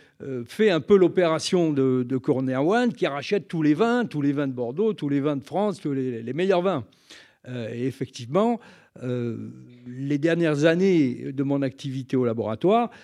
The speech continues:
euh, ont été, euh, des années à, euh, analyser les vins en provenance de Chine. Euh, vins de Bordeaux, Grand Château, euh, contrefait,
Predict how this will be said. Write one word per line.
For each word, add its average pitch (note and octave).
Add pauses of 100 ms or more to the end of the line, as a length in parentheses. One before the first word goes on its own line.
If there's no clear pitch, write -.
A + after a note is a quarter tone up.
(220)
euh, B2
ont C3+
été, G3
euh, B2 (240)
des B2
années F#3 (100)
à, C3+ (400)
euh, A#2+ (240)
analyser C#3
les C#3
vins F3+
en D#3
provenance D3 (140)
de B2+
Chine. A#2+ (840)
Euh, A2+
vins A#2
de A#2
Bordeaux, B2+
Grand C#3
Château, G3+ (480)
euh, B2 (1200)
contrefait, C3+